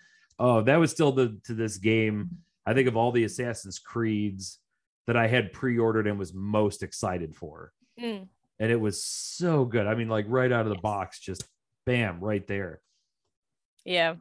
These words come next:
Speaker 2: I definitely agree. It was honestly one of the best ones, would, had it not been for Ezio coming out before, probably Black Flag would be my favorite game.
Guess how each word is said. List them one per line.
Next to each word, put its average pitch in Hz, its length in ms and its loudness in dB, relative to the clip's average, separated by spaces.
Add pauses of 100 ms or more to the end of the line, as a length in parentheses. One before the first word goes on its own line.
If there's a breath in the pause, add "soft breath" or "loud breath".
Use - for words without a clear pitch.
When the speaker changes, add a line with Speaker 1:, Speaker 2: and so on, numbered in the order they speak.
Speaker 2:
I 208 120 2
definitely 208 480 4
agree. 190 280 0
It 185 40 0
was 185 140 -4
honestly 208 360 -4
one 196 140 -2
of 180 80 0
the 180 80 0
best 175 320 -2
ones, 175 380 -4 (360)
would, 254 240 4
had 277 260 2
it 339 80 0
not 302 200 2
been 254 180 4
for 254 120 -2
Ezio 240 440 2
coming 233 240 -4
out 208 180 2
before, 214 580 -2 (1200)
probably 262 420 2
Black 220 220 2
Flag 208 260 2
would 196 120 -10
be 190 100 -8
my 185 120 -6
favorite 175 360 -12
game. 170 260 -8